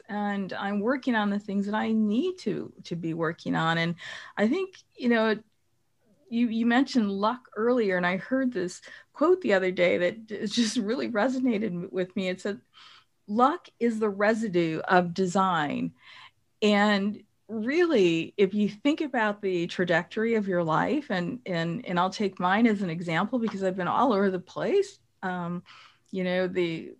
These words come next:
the explorer I started off with, uh, has never stopped exploring. And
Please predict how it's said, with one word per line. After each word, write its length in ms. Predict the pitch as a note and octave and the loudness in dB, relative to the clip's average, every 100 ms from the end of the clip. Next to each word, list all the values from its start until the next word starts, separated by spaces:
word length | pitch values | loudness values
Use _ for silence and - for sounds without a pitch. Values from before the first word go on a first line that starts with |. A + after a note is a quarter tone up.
| - F3 F3+ | -20 -18 -8
the 240 | F3 - - - | -8 -8 -6 -4
explorer 720 | F#3+ - - F#3+ F#3+ A#3 B3+ | -4 -8 -4 -2 0 0 0
I 100 | C4 | -2
started 400 | - B3+ B3 A#3+ | -2 0 2 2
off 260 | B3+ C4 | 2 0
with, 280 | D4 D#4+ E4 - - | -4 -4 -6 -8 -2
uh, 180 | F#3+ F#3+ | 0 2
has 280 | F#3 F#3 | 0 -4
never 480 | G3 F#3+ F3+ F3+ F3 _ _ _ _ | -2 0 2 0 -2 _ _ _ _
stopped 580 | - - F3+ F3 - - | -20 0 6 6 4 -6
exploring. 880 | B3 A3 - B3+ A#3+ A#3+ B3 C4 B3+ | -6 -6 -4 0 2 2 2 2 0
And 640 | - F#3+ F#3+ F#3 F#3 F3+ | -2 -2 0 0 -2 -6